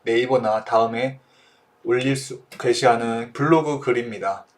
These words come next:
자, 그렇기 때문에 블로그를 이제 운영을 한다면은 일반인들에게 검색 시 노출이, 노출도가 높다.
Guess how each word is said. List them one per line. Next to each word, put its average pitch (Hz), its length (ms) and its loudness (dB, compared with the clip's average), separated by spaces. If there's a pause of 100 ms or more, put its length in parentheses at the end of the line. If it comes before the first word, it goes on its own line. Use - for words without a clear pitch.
(120)
자, 117 280 0
그렇기 143 300 -6
때문에 147 460 -2
블로그를 165 480 4
이제 131 200 0
운영을 123 480 0
한다면은 131 800 -4 (2250)
일반인들에게 147 880 -2
검색 135 400 -2
시 151 180 -6
노출이, 143 640 -4
노출도가 139 600 -2
높다. 113 840 0